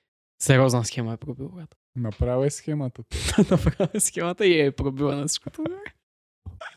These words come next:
Speaker 2: То Бил Гейтс е пробил, ма другия му е пробил схемата и Бил Гейтс е казал, „Е, то се схема, джа.“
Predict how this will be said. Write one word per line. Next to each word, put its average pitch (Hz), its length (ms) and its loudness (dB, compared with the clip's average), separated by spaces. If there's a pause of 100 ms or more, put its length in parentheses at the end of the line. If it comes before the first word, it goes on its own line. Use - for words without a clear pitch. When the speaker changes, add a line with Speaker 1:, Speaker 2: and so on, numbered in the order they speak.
(540)
Speaker 2:
То 151 120 2
Бил 143 240 2
Гейтс 143 320 -2
е 170 80 0
пробил, 131 400 -4
ма 147 140 -4
другия 127 320 -6
му 131 140 -6
е 117 60 -8
пробил 120 360 -8
схемата 120 540 -10
и 139 200 -6
Бил 127 240 -4
Гейтс 131 300 -6
е 135 80 -6
казал, 127 320 -2
„Е, 113 100 0
то 127 180 -4
се 131 140 -2
схема, 123 420 -6
джа.“ 110 240 -8